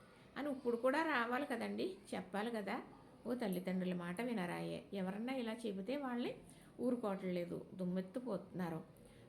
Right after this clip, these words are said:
మరి ఇలాగ సంఘాలు ఏర్పరుచుకుని వస్తూ ఉంటారు కదా కొంతమంది, ఇలా జరిగిన తర్వాత ఏదన్నా, అదేదో ఇప్పుడు కూడా వచ్చి "మీరు ఇలా ఉంటే ఇలా జరిగితే మేము ఆ టైంలో రామని"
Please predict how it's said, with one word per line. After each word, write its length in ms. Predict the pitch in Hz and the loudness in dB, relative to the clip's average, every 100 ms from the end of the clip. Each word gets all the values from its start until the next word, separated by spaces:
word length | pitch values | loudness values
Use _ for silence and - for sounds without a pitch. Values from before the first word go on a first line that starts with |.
| 254 | -2
మరి 160 | 269 | 0
ఇలాగ 600 | 269 277 233 240 294 311 | 0 0 0 2 2 0
సంఘాలు 520 | 311 247 208 226 285 262 | -2 -2 -2 0 2 2
ఏర్పరుచుకుని 540 | 240 233 220 - 202 | 0 -4 -6 -6 -6
వస్తూ 260 | - - 240 | -6 -2 2
ఉంటారు 320 | 240 226 202 | 4 2 2
కదా 280 | 190 185 185 | 0 0 0
కొంతమంది, 720 | 190 190 190 170 175 175 - - - - | 0 0 0 0 -2 -2 -4 -14 -18 -4
ఇలా 140 | 202 208 | 0 2
జరిగిన 460 | 202 196 196 226 | 4 4 4 2
తర్వాత 380 | 208 180 170 170 | 0 0 -2 -2
ఏదన్నా, 460 | 160 160 160 156 - - - - | -2 -2 -2 -4 -6 -14 -16 -4
అదేదో 560 | 185 185 214 254 359 - - - - - - | 0 2 4 4 2 -2 -14 -18 -18 -12 -10
ఇప్పుడు 240 | - 277 | -2 0
కూడా 260 | 285 214 196 | 2 2 2
వచ్చి 320 | 190 - 285 | 0 -2 -2
"మీరు 160 | 285 | 0
ఇలా 240 | 208 202 214 | 2 2 0
ఉంటే 260 | 208 220 | 0 0
ఇలా 180 | 233 196 | 2 2
జరిగితే 460 | 185 180 180 180 285 | 2 2 0 0 -2
మేము 200 | 269 214 | 0 -2
ఆ 60 | |
టైంలో 420 | 214 190 175 196 208 | -2 -2 2 2 2
రామని" 580 | 185 180 214 214 349 | 0 -2 -2 0 -2